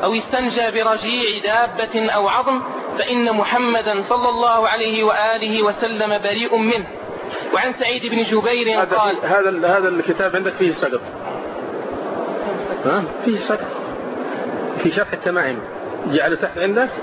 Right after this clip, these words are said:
Speaker 1: جعله مع
Speaker 2: التمام شيء يعلقه، ها؟
Speaker 1: جعله مع المتن.
Speaker 2: كيف؟
Speaker 1: جعله مع المتن يا شيخ.
Speaker 2: جعله مع المتن. لا، هذا موجود مع المتن. الشرح غير. تمائم وكذا.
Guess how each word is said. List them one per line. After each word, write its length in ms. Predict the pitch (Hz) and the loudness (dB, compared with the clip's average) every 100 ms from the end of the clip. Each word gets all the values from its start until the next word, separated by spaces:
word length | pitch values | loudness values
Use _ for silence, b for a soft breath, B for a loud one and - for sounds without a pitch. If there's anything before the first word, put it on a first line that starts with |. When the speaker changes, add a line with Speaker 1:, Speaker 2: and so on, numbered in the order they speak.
| - - - - - | -8 -6 -6 -6 -2
Speaker 1:
جعله 260 | 202 202 196 | 0 0 0
مع 100 | 180 | 0
Speaker 2:
التمام 300 | 190 190 180 | 0 2 2
شيء 300 | 208 196 185 | 2 4 4
يعلقه، 520 | 165 190 190 165 180 | 4 2 0 2 2
ها؟ 40 | 320 - - - 180 202 | 0 -4 -8 -8 -4 -2
Speaker 1:
جعله 220 | 190 190 | -2 -2
مع 100 | 175 | -2
المتن. 180 | 180 208 - - - - - - - | -2 -4 -4 -6 -6 -6 -4 -4 2
Speaker 2:
كيف؟ 200 | 151 269 - - - | 2 2 -4 -10 -4
Speaker 1:
جعله 280 | 208 208 202 | -2 0 0
مع 100 | 165 | -2
المتن 280 | 196 226 175 | -2 -2 -2
يا 140 | 160 | -4
شيخ. 500 | - - - - 143 | -4 -4 -4 0 2
Speaker 2:
جعله 220 | 156 185 | 4 4
مع 120 | 170 | 2
المتن. 400 | 180 214 233 - - 196 196 - - - | 2 2 0 -2 -6 -6 -8 -8 -6 0
لا، 60 | 240 | 4
هذا 200 | 202 226 | 4 4
موجود 260 | 226 254 | 4 4
مع 160 | 262 233 | 4 4
المتن. 360 | 269 294 - - - - - - - | 4 2 0 -2 -2 -4 -6 -8 -4
الشرح 220 | 196 - | -4 0
غير. 160 | 233 202 - - - - - - - - - - - - - - - - | 0 0 -4 -8 -6 -6 -10 -12 -10 -8 -8 -8 -8 -8 -6 -6 -6 -2
تمائم 440 | 151 156 165 165 156 | 0 2 2 2 2
وكذا. 480 | 160 156 170 160 | 2 0 2 0